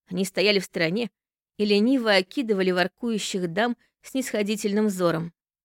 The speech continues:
Женщина словно только сейчас заметила того, кто остановился у крыльца работного дома. Насколько я поняла, это было что-то вроде агентства по найму. «Ваше сиятельство, мы так рады!»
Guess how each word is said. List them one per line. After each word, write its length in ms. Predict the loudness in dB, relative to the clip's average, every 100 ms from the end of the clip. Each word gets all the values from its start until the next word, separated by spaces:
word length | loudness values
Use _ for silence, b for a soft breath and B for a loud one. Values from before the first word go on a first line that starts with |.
| _ _ _ _ -12
Женщина 560 | -6 -2 -2 -2 -2 -2
словно 420 | -2 -2 0 -2
только 300 | -4 -4 -6
сейчас 540 | -8 -10 -4 -2 -2
заметила 600 | -2 0 0 -2 -2 -4
того, 400 | -2 -2 -2 -4 b b b _
кто 140 | 0 0
остановился 680 | 2 0 0 2 2 0
у 40 | -4
крыльца 400 | -2 -2 0 0
работного 480 | 0 0 -2 -2 0
дома. 340 | 0 0 -4 -14 _ _ _ _ _ _ -18
Насколько 400 | -6 -6 -2 2
я 160 | 2
поняла, 600 | 2 -2 -2 0 0 0 -4 _ _ -8
это 300 | -6 -6 -6
было 340 | -4 -4 -4
что-то 520 | -8 -6 -6 -4 -4
вроде 420 | 0 2 2 0
агентства 640 | -2 -2 0 0 0 -4 -4
по 160 | 0
найму. 480 | 2 2 0 -4 -10 -16 _ _ _ _ _
«Ваше 340 | -4 -2 -2 -6
сиятельство, 1080 | -2 0 2 2 4 4 2 -4 -4 0 2
мы 140 | 2
так 320 | 2 0 2
рады!» 640 | 0 2 4 4 4 0